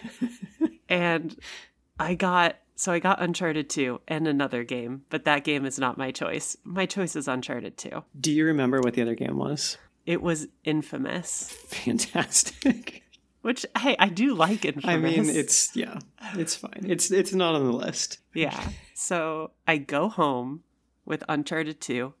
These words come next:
Speaker 2: and Infamous,
Speaker 1: <laughs>
Speaker 2: and I put in Uncharted two, and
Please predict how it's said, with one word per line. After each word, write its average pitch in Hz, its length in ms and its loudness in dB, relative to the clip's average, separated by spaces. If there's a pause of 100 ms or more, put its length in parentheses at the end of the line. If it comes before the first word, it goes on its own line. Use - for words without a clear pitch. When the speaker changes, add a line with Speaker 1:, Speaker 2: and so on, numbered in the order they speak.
Speaker 2:
and 123 220 -10
Infamous, 123 600 -8 (300)
Speaker 1:
<laughs> - 320 -2
Speaker 2:
and 151 520 -2 (260)
I 139 400 2 (380)
put 196 220 -2
in 175 220 0
Uncharted 151 560 -2
two, 117 360 -8 (480)
and 147 340 -2